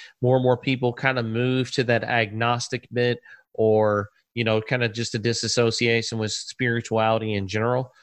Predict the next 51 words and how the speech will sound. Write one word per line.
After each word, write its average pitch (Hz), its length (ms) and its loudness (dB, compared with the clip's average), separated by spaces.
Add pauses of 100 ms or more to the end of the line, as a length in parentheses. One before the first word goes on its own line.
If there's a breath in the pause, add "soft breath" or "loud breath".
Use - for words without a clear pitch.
(140)
Do 113 60 0
you 110 80 2
think 120 180 -2
that 107 120 -4
that 113 140 2
has 107 100 -2
pushed - 300 0
the 123 80 -2
church 117 380 -2
to 113 80 -4
sort 120 260 2
of 104 180 0 (580)
maybe 117 240 0
say, 117 280 2
"Hey, 127 200 2
let's 120 260 -2
embrace 120 420 0
more 117 200 2
people 147 560 0
or, 120 320 0
or 120 180 4
we 110 140 2
will 98 200 -2
lose 123 280 2
them"? 127 320 0 (340 soft breath)
Uh, 104 380 0 (400)
you 147 80 -2
know, 131 120 4
'cause 117 180 -6
if 123 140 -2
you, 135 180 2
if 127 160 -2
you're 131 220 2
a 117 60 0
Christian, 165 400 -2
again, 131 260 -2
as 117 160 0
I 113 80 -2
mentioned, 113 520 -4 (280)
if 110 140 -4
that's 131 200 0
what 127 140 -6
you 120 80 -4
believe 131 380 0
and 110 100 -2
you 110 100 -2
want 123 220 -2
those 113 200 0
people 110 300 0
to 107 60 2
be, 117 560 0